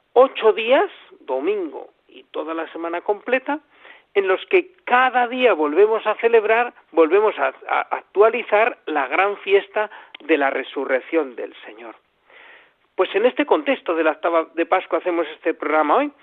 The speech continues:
y fijaros que la liturgia nos propone en, en esta semana, como lectura del Evangelio, cada día una de las apariciones de Jesús.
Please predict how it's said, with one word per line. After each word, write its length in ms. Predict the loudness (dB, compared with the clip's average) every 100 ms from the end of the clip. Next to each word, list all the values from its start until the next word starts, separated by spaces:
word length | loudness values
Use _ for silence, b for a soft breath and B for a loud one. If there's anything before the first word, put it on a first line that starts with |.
| B B B
y 80 | -16
fijaros 500 | -8 -2 0 0 -2
que 80 | -4
la 100 | -2
liturgia 760 | -2 -4 -6 -6 -6 -2 -2 -4 B B -8
nos 220 | -6 -6
propone 560 | -4 -2 0 0 0 -4 -8
en, 460 | -6 -4 -6 -10
en 160 | -8 -4
esta 260 | -4 -2 -4 -2
semana, 440 | -4 -2 -4 -6 -10 b b b -6
como 240 | -2 0
lectura 500 | 0 -2 -6 -2 0
del 140 | 0 -2
Evangelio, 720 | -2 -4 -4 -6 -2 -2 -2
cada 260 | -2 0
día 320 | -2 0 -2 -4 -8
una 280 | -4 0 0
de 100 | 0
las 240 | -6 -8
apariciones 760 | -8 -8 -10 -10 -6 -6 -6 -10
de 80 |
Jesús. 380 | -14 -16 -20 -20